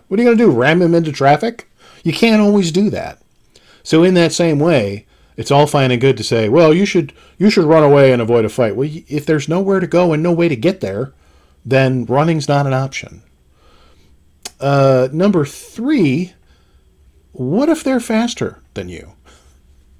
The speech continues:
I'm not fast. I was born with one speed, mosey. That's what I got. So I'm not outrunning anyone. And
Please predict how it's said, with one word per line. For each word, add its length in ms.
I'm 240
not 200
fast. 400
I 160
was 180
born 400
with 160
one 240
speed, 500
mosey. 440
That's 280
what 120
I 100
got. 260
So 320
I'm 180
not 200
outrunning 560
anyone. 480
And 420